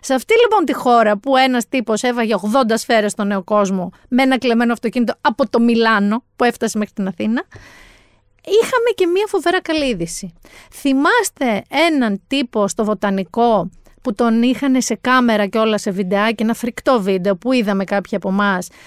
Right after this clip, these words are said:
να δολοφονεί μία γάτα; Και ο οποίος υπήρχαν καταγγελίες ότι το κάνει συχνά, έχει ξανασκοτώσει γάτα κτλ.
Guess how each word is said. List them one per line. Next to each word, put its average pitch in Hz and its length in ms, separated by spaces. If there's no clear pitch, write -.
να 226 180
δολοφονεί 220 440
μία 214 180
γάτα; 196 440
Και 269 120
ο - 20
οποίος 240 600
υπήρχαν 254 600
καταγγελίες 226 720
ότι 214 180
το 202 160
κάνει 226 340
συχνά, 233 360
έχει 233 220
ξανασκοτώσει 247 840
γάτα 226 480
κτλ. 233 260